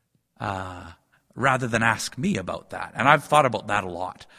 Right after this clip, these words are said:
Uh, and I've heard others,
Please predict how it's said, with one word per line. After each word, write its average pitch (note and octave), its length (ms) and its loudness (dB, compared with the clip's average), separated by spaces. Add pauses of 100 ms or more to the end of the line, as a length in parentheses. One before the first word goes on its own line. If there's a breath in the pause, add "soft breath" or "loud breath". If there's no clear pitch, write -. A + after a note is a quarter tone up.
(400 loud breath)
Uh, F2+ 600 -8
and G#2+ 140 0
I've G#2+ 100 0
heard B2+ 240 -2
others, G#2 800 -4